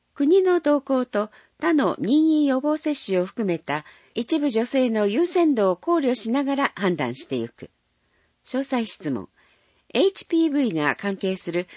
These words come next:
男性の疾病について伺う。健康福祉部長。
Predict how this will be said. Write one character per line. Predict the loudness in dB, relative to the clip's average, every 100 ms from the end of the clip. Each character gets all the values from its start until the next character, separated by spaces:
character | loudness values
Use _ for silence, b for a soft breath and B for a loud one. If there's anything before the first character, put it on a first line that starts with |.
| B B
男 | -4 -2
性 | 0 0
の | 0
疾 | -4 -6
病 | -2 0
に | 2 0
つ | -2
い | -4
て | -2
伺 | -4 -4 -6 -6
う。 | -10 _ _ _ _ _ _
健 | -4 -2
康 | 0 -2
福 | -2 -6
祉 | -4 -4
部 | -6
長。 | -6 -8